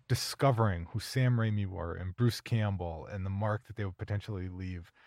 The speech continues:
I think it'd just be really fascinating, 'cause I also heard it was kind of brutal. <laughs> Like, Sam Raimi was not exactly fun,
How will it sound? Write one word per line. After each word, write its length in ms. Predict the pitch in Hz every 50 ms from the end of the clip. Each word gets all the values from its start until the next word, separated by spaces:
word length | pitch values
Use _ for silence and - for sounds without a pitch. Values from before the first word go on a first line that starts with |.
| - - - - - _ -
I 60 | 147
think 100 | 175 185
it'd 100 | 180 160
just 120 | 151 131 -
be 80 | 143
really 180 | 127 127 131 120
fascinating, 480 | - - 113 110 117 117 - 131 117
'cause 160 | - - 185 175
I 80 | 175
also 260 | 170 202 190 - 180
heard 140 | 147 151 143
it 40 | 131
was 100 | 117 -
kind 260 | - - 170 170 151 120
of 200 | 107 92 - -
brutal. 460 | 104 101 101 101 117 131 143 147 127 -
<laughs> 60 | - 679 659 605 539 - _ _ _ _ _ - - - - - - - - - _ -
Like, 360 | 156 139 135 131 127 117 -
Sam 260 | - - 170 165 151
Raimi 300 | 139 139 143 143 139 139 131
was 200 | 120 117 107 104
not 320 | 120 117 113 117 117 113
exactly 500 | 120 117 110 113 117 113 117 - 117 104 -
fun, 580 | - - - 113 104 101 101 107 107 107 101